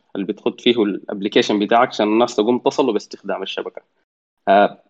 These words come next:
المفهوم ده كور بالنسبة للزول اللي داير يشتغل ويب ديفلوبمنت، يعني لازم يكون عارف القصة دي. آه، الحاجة دي ما، ما عليك كيف يعني، لو ما عارف الحاجة دي حيكون رايح يعني. فدي، دي الحاجة الرئيسية.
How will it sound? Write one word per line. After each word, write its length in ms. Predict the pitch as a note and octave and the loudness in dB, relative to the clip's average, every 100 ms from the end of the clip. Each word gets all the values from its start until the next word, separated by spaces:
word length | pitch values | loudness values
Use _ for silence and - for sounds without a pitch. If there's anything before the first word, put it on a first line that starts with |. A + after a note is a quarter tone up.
| _ - | _ 0
المفهوم 460 | A#2 A#2+ - D#3+ | 2 2 4 6
ده 80 | D#3 | 6
كور 360 | D3+ D3+ C3+ - | 4 2 2 -4
بالنسبة 360 | G2+ G#2 A#2+ A2+ | -8 -4 -4 -4
للزول 260 | G#2 G#2 G2+ | -4 -4 -6
اللي 80 | |
داير 140 | F#2+ F#2+ | -6 -8
يشتغل 400 | - G2 F#2 - _ _ | -8 -8 -8 -10 _ _
ويب 160 | G#2+ F#2 | -4 -4
ديفلوبمنت، 560 | F2+ F#2 F2 - - - | -4 -4 -4 -8 -12 -10
يعني 160 | F#2 | -4
لازم 180 | G#2+ A#2+ | 0 0
يكون 180 | A2 G2+ | 0 0
عارف 220 | G2 - | 0 0
القصة 380 | F#2 F2+ - - | -4 -4 -6 -10
دي. 80 | - _ _ _ _ - | -12 _ _ _ _ -6
آه، 180 | - - | -2 -2
الحاجة 280 | - C#3 B2+ | 2 2 6
دي 100 | C#3 | 6
ما، 120 | C3 | 6
ما 120 | A#2+ | 4
عليك 240 | A#2 G#2 | 4 2
كيف 180 | G2+ G2 | -2 -8
يعني، 160 | F#2+ F#2+ | -8 -6
لو 80 | F#2+ | 2
ما 80 | |
عارف 200 | A#2+ A#2+ | 2 2
الحاجة 300 | G#2+ - A2 | -2 0 2
دي 320 | A2 A#2+ - _ _ _ | 2 -4 -6 _ _ _
حيكون 320 | - G#2 A#2+ A2+ | -4 0 2 4
رايح 300 | G#2+ G2+ - | 4 4 -2
يعني. 200 | - - _ _ _ _ _ _ _ | -12 -12 _ _ _ _ _ _ _
فدي، 220 | G#2+ B2+ | -2 0
دي 100 | C#3+ | 2
الحاجة 300 | D3+ D3+ C3+ | 2 2 2
الرئيسية. 440 | B2 G#2+ G2+ F#2+ | 2 -2 -4 -8